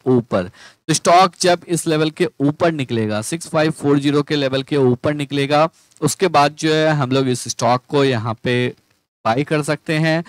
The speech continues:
नीचे की साइड में सिक्स थ्री एट ज़ीरो, सिक्स फ़ोर डबल ज़ीरो, ये एक इंपॉर्टेंट सपोर्ट जोन है, यहाँ पे हम लोगों का एसएल रहेगा। ऊपर की साइड में जो है टारगेट सिक्स एट डबल ज़ीरो, सिक्स एट फ़ाइव ज़ीरो का टारगेट रहेगा।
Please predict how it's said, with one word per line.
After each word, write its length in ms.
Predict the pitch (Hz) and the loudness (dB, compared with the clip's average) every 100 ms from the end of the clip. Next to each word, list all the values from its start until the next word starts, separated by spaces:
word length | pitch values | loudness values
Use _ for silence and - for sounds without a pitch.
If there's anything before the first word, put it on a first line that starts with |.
| - - _ | -14 -20 _
नीचे 240 | 156 175 | -2 0
की 100 | 180 | 0
साइड 300 | 185 160 160 | 2 2 2
में 300 | 165 165 165 | 0 -2 0
सिक्स 360 | 165 - 143 - | -2 -4 -8 -8
थ्री 160 | 151 156 135 | -2 0 2
एट 200 | 143 139 | 0 0
ज़ीरो, 300 | 143 147 151 | 0 2 2
सिक्स 260 | 143 135 - | 0 -6 -6
फ़ोर 240 | 135 139 | 0 0
डबल 300 | 135 123 127 | 2 2 0
ज़ीरो, 240 | 123 120 120 | 0 2 0
ये 240 | 120 170 151 | 2 0 0
एक 140 | 147 | -2
इंपॉर्टेंट 520 | 139 123 123 123 143 139 | -6 -2 -2 -2 -4 -6
सपोर्ट 400 | 120 123 143 139 | -6 2 2 2
जोन 260 | 143 139 | 0 0
है, 180 | 139 156 - - _ 123 | 0 -2 -4 -20 _ -4
यहाँ 240 | 131 170 185 | 0 0 0
पे 100 | 190 | 0
हम 180 | 170 147 | 0 0
लोगों 260 | 147 147 147 | 2 2 2
का 140 | 139 113 | 2 2
एसएल 280 | 110 151 147 | 0 -4 -2
रहेगा। 320 | 139 135 139 139 - - - | -2 0 0 0 -4 -16 -4
ऊपर 240 | 165 175 | 0 0
की 100 | 170 | -2
साइड 300 | 165 143 143 | 0 0 0
में 120 | 147 147 | -4 -2
जो 120 | 147 | 0
है 160 | 143 143 | 0 0
टारगेट 520 | 120 113 123 127 127 | 0 0 0 -2 -4
सिक्स 280 | - 123 123 | -10 -6 -4
एट 160 | 117 | -4
डबल 220 | 113 123 131 | -2 -2 0
ज़ीरो, 300 | 131 135 131 | 0 2 0
सिक्स 300 | - 104 113 | -2 -6 -6
एट 140 | 120 | -6
फ़ाइव 280 | 117 104 101 | -6 -4 -4
ज़ीरो 220 | 101 98 | -4 -4
का 120 | 107 156 | -2 -2
टारगेट 480 | 104 95 92 90 - | -2 -4 -6 -14 -14
रहेगा। 340 | - 87 71 | -14 -14 -16